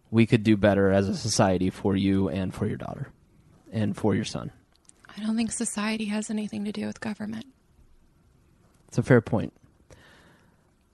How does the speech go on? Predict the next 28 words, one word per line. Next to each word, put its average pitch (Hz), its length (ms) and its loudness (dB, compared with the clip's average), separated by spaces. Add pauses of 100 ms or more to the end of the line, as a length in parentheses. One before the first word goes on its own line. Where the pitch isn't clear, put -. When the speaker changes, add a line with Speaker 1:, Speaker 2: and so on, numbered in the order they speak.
(120)
Speaker 1:
So 120 360 10
is 117 180 6
there, 120 560 10
um, 104 560 2 (880)
I - 120 -10
mean, 110 120 4
is 110 120 6
there 120 100 10
anything 131 320 8
that 117 80 8
we've 104 220 6
left 101 240 4
out 104 220 4
that - 180 -2
you 104 60 -4
feel 104 200 4
needs 98 220 2
to - 80 -12
be 101 80 0
said? 107 380 -2 (1700)
Speaker 2:
I - 120 -18
mean, 240 600 -6 (240)
I 247 160 2
don't 240 160 2
think 233 200 0
so. 214 260 2
It's 214 260 0
just, - 400 0